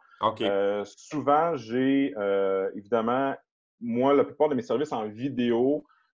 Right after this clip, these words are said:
Speaker 2: sont, euh, un complément de, de d'autres compagnies qui, eux, offrent un service de vidéo et ont besoin de, de vidéos plus traditionnelles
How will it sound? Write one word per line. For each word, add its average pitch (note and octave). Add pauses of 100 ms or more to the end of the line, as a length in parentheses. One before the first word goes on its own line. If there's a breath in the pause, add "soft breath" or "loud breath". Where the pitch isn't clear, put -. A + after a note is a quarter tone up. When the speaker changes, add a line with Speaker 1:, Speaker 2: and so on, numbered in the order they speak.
Speaker 2:
sont, B2+
euh, G2+
un -
complément C#3
de, G#2
de G2
d'autres A2
compagnies A2+
qui, -
eux, B2+
offrent A#2
un G2+
service G#2+
de G2+
vidéo G2
et G#2+
ont G#2
besoin G2+
de, F#2+
de F2
vidéos G#2 (100)
plus -
traditionnelles G2